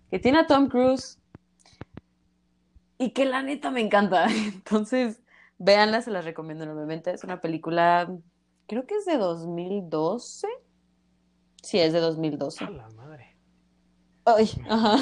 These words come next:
Speaker 2: Ay, güey.
Speaker 1: Sí.
Speaker 2: Ah, yo te decía así como de, "Es de
Speaker 1: Sí,
Speaker 2: ayer, ¿no?".
Speaker 1: es como, acaba de salir a los
Speaker 2: <laughs> Dos mil dieciséis.
Speaker 1: cines. Sí.
Speaker 2: Sí, yo pensé que era dos mil dieciséis y yo de, "dos mil doce, no mames".
Speaker 1: Sí, es de dos mil doce,
Speaker 2: Bueno,
Speaker 1: lamento
Speaker 2: continúa.
Speaker 1: mucho decírselo.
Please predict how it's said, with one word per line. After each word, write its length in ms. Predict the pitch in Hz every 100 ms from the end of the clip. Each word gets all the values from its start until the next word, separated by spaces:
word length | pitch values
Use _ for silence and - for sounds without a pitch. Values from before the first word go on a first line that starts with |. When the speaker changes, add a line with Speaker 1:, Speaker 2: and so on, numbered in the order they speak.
| 233 - - - _ - - _
Speaker 2:
Ay, 120 | 127 135 127
güey. 240 | 131 127 _ _ _ _ - _ _ _ _
Speaker 1:
Sí. 160 | - 208 196 175
Speaker 2:
Ah, 240 | 127 123 _ _ -
yo 100 | 160
te 60 |
decía 260 | 175 156 160
así 160 | 156 143
como 220 | 160 160
de, 160 | 156
"Es 60 | 180
de 140 | 226
Speaker 1:
Sí, 120 | 220 302
Speaker 2:
ayer, 180 | 277
¿no?". 60 | 254
Speaker 1:
es 100 | 240
como, 160 | 269 262
acaba 260 | 269 359 453
de 80 | 427
salir 320 | 359 302 320
a 140 | 370 403
los 140 | 349
Speaker 2:
<laughs> 0 |
Dos 120 | 165
mil 200 | 160 175
dieciséis. 640 | 190 214 190 156 185 214 226 - 269 233 - _
Speaker 1:
cines. 260 | - 101 87
Sí. 40 | - _ _ _
Speaker 2:
Sí, 140 | 165 180
yo 120 | 190
pensé 260 | 208 185 208
que 80 |
era 100 | 202
dos 120 | 196 165
mil 140 | 170
dieciséis 600 | 196 202 180 165 180 190 -
y 60 |
yo 80 | 156
de, 120 | 160 147 127
"dos 120 | 135
mil 220 | 143 160
doce, 240 | 151 - 156
no 100 | 147 147
mames". 160 | 127 135 175
Speaker 1:
Sí, 60 | 135
es 240 | 160 165 165
de 80 |
dos 180 | 175 160
mil 180 | 160 151
doce, 220 | 151 156
Speaker 2:
Bueno, 120 | 156 156
Speaker 1:
lamento 320 | 156 151 156
Speaker 2:
continúa. 80 | -
Speaker 1:
mucho 180 | -
decírselo. 540 | 160 165 - - -